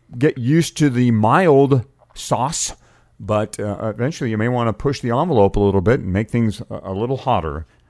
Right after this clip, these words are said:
on the legs with your embrocation. Yeah, Patrick, you, uh, may be the Scarface of embrocation. <laughs>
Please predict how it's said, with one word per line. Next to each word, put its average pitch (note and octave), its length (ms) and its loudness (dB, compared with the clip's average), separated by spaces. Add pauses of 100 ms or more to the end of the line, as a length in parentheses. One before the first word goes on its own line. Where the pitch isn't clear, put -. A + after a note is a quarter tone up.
(280)
on F2+ 140 -2
the E2+ 60 -4
legs D#2+ 300 -4
with D#2+ 120 -8
your D#2+ 180 -6
embrocation. D#2+ 540 -8
Yeah, D3 80 2
Patrick, E3 440 2
you, G3 360 -6
uh, E3+ 160 2
may D#3+ 240 0
be D3+ 180 -2
the C#3 180 -2
Scarface B2 960 -2 (580)
of G#2 160 -2
embrocation. A2+ 840 -2
<laughs> C4 60 4